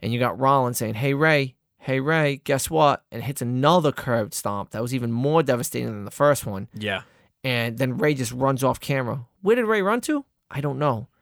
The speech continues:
Speaker 2: Yeah.
Speaker 1: But he didn't run to the back. Uh, he didn't run to the ring. He didn't
Speaker 2: No.
Speaker 1: run to go find Rollins. He just ran off somewhere. So
Speaker 2: Yeah. The next match,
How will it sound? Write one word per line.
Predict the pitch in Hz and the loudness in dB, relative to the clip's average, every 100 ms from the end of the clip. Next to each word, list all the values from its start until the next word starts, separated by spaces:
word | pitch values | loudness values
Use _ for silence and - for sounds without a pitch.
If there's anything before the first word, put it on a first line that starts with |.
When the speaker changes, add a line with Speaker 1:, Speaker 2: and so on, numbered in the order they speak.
| _ | _
Speaker 2:
Yeah. | 101 104 | -10 -6
Speaker 1:
But | 120 | -2
he | 147 | -2
didn't | 180 165 | -2 -2
run | 170 | -2
to | 165 | -2
the | |
back. | 151 156 120 - _ | 2 2 2 -6 _
Uh, | - 107 | -8 -4
he | 127 147 | -2 0
didn't | 165 | 0
run | 165 | -2
to | 160 | -2
the | 147 | 0
ring. | 175 147 147 - _ | 2 0 -2 -10 _
He | - | -2
didn't | 156 139 | 2 2
Speaker 2:
No. | |
Speaker 1:
run | 160 | 2
to | 151 | 0
go | |
find | 151 160 135 | 0 0 2
Rollins. | 170 160 127 127 - | 4 4 2 -2 -8
He | 135 | -8
just | 131 - _ | -8 -10 _
ran | 110 135 | -2 2
off | 147 147 | 2 2
somewhere. | 107 104 90 101 | -4 -6 -8 -8
So | - 92 92 110 | -6 -4 -6 -8
Speaker 2:
Yeah. | 107 - - - - - _ _ _ _ _ - - - _ | -8 -10 -20 -18 -18 -20 _ _ _ _ _ -20 -20 -20 _
The | 135 139 147 147 - | -4 -2 0 -2 -4
next | 165 196 - | -4 -4 -6
match, | 160 165 190 - - | -2 -2 -2 -4 -10